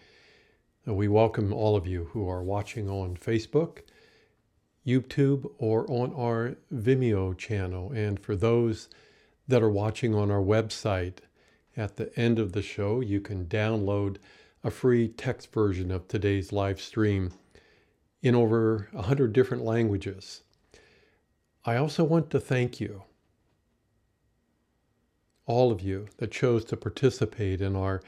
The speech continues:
live online workshop just,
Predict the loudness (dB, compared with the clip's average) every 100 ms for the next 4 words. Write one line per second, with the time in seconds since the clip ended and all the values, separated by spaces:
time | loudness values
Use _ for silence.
0 | -20 -20 _ _ 2 2 4 2 0 -10
1 | 0 4 6 4 2 0 0 -2 -2 -4
2 | -6 -6 -4 -2 0 -4